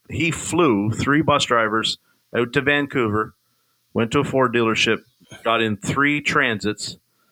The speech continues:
One had fifty thousand kilometers on it, and the other one had, like, ten thousand kilometers, like, cream puffs, and, and drove them back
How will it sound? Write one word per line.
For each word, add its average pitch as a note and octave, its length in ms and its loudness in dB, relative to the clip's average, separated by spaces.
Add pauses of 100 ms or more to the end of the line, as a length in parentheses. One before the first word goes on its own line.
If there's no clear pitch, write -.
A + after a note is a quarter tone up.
(240)
One A2 220 -2
had A#2 280 0
fifty B2+ 380 -4
thousand A#2+ 500 0
kilometers A2+ 560 -2
on A2 180 0
it, A2 60 -2
and G2+ 100 -10
the G#2+ 60 -4
other A2 160 -2
one G#2+ 140 -4
had, G#2+ 180 -4
like, G#2 220 -6
ten B2 280 -8
thousand F#2 480 -8
kilometers, E2 600 -16 (200)
like, F#2+ 220 -4 (840)
cream C#3 240 -4
puffs, - 320 -6 (460)
and, A2+ 320 0
and A2+ 200 -2
drove B2 280 2
them A2+ 160 0
back A2 320 0